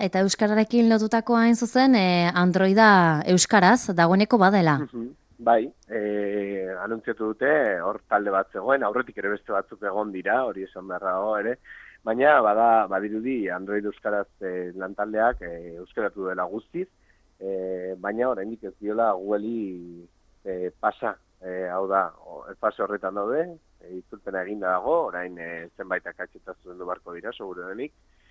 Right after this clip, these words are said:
Speaker 2: baina, eh, hurrengo pausoa hoiz izango da, Googleri eman, eta ea berak erabakitzen duen, eh, eh, zer erabakitzen duen, txertatzea edo ez,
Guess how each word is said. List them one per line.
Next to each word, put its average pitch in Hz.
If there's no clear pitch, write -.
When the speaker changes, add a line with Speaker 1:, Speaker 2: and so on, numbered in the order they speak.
Speaker 2:
baina, 95
eh, 92
hurrengo 104
pausoa 123
hoiz 104
izango 87
da, 85
Googleri 95
eman, 107
eta 113
ea 117
berak 107
erabakitzen 98
duen, 113
eh, 87
eh, 104
zer 123
erabakitzen 101
duen, 92
txertatzea 104
edo 98
ez, 113